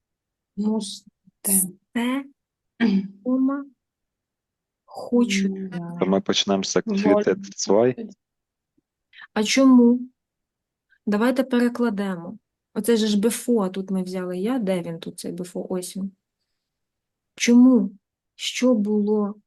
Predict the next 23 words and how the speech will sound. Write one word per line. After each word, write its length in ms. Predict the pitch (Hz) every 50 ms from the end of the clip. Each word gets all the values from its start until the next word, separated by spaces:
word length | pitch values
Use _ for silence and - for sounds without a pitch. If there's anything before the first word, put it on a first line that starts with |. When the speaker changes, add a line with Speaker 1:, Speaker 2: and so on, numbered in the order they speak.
| _ _
Speaker 2:
першим? 540 | - 226 220 214 208 202 - - - 190 185 180
Першою 440 | 185 220 226 220 202 - 226 214 202
дією 400 | 190 190 214 247 269 269 247 214
було 380 | 185 185 196 208 214 214 208 -
ось 320 | 208 202 196 - - -
це. 240 | - 202 190 180 190 202 - _ _ _ _ _ _ _ _ _ _ _ _ _ _ _ _ _ _ _ _ _ _ _ _ _ _ _ -
А 140 | - 185
оце 300 | 190 196 190 - 226 240
було 300 | 226 208 208 214 208 220
другим. 600 | 214 196 190 196 196 190 180 180 180 - 101 - - - - - _ _ _
Перед 400 | - 233 233 240 240 240 240 -
тим, 280 | 269 254 254 226 202
як 240 | 202 208 202 208 -
мені 440 | 208 214 220 226 226 233 240 240 226
необхідно 760 | 208 196 196 196 196 196 - - - 233 233 196 196 196 190
було 380 | 185 190 202 208 214 220 202
прийняти 680 | 196 190 185 190 185 185 196 202 214 208 196 196 185 180
правильне 680 | 180 - 190 196 202 196 185 180 175 175 170 170 170 165
рішення, 480 | 165 202 277 320 302 - - 220 190 180
зрозуміли, 460 | 190 202 190 202 220 254 320 339 311
чого 360 | - 247 220 208 214 208 175
друга 340 | 175 190 214 226 202 196 196
активітет 560 | 190 - - 196 196 190 190 226 262 262 254